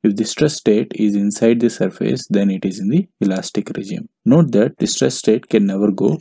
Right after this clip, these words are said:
beyond the yield surface. The second one is the flow rule, which gives a mathematical description of how a material flows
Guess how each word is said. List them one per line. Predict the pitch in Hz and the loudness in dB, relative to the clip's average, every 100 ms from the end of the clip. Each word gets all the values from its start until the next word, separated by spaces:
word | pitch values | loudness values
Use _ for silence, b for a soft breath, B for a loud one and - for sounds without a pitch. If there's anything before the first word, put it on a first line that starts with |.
| - | -2
beyond | 196 95 98 101 | 0 0 2 0
the | |
yield | - - | 0 -2
surface. | - - - - - - - - | -4 -6 -6 -8 -8 -10 -10 -4
The | 120 | 0
second | - 143 196 175 | 0 4 4 6
one | 127 147 - | 4 0 0
is | 120 113 | 0 0
the | |
flow | 107 - 113 | -2 2 4
rule, | 127 95 170 170 _ | 4 2 -2 -8 _
which | 113 107 - | 0 0 0
gives | 127 151 | 0 2
a | 123 | 4
mathematical | 101 101 113 123 123 135 135 | 4 4 2 2 2 0 0
description | 104 107 - 113 - - 107 | 0 -2 -2 -4 -2 0 0
of | 101 - | 0 -2
how | 107 113 | 0 2
a | 107 | 2
material | 95 104 107 120 | 0 2 2 2
flows | - 98 104 143 | 0 -2 -2 -4